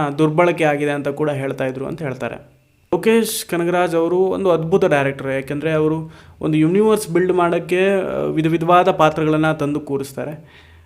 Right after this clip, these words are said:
ಆದ್ರೆ ಲಿಯೋ ಸಿನಿಮಾದ ಸ್ಕ್ರಿಪ್ಟ್ ಮಾಡ್ಬೇಕಾದ್ರೆ ಎಲ್ಲೋ ಎಡವಿದ್ದಾರೆ ಅಂತ ಹೇಳ್ತಾರೆ. ಯಾಕೆ, ಯಾಕಂದ್ರೆ ಅವರು ಹಿಂದೆ ಬಂದಂತ ಸಿನಿಮಾಗಳಿಗಿಂತ ಲಿಯೋ ಸಿನಿಮಾ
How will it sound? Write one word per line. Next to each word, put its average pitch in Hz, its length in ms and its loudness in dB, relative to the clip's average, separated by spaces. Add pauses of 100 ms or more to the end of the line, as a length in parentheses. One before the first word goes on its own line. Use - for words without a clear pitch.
ಆದ್ರೆ 196 500 2
ಲಿಯೋ 214 260 4
ಸಿನಿಮಾದ 208 440 4
ಸ್ಕ್ರಿಪ್ಟ್ 190 340 -6
ಮಾಡ್ಬೇಕಾದ್ರೆ 170 720 0
ಎಲ್ಲೋ 160 220 0
ಎಡವಿದ್ದಾರೆ 156 540 2
ಅಂತ 143 220 -4
ಹೇಳ್ತಾರೆ. 135 460 -6
ಯಾಕೆ, 143 560 -6
ಯಾಕಂದ್ರೆ 156 360 -4
ಅವರು 160 240 2
ಹಿಂದೆ 160 240 -2
ಬಂದಂತ 156 400 -2
ಸಿನಿಮಾಗಳಿಗಿಂತ 151 920 -4
ಲಿಯೋ 156 300 0
ಸಿನಿಮಾ 160 580 -6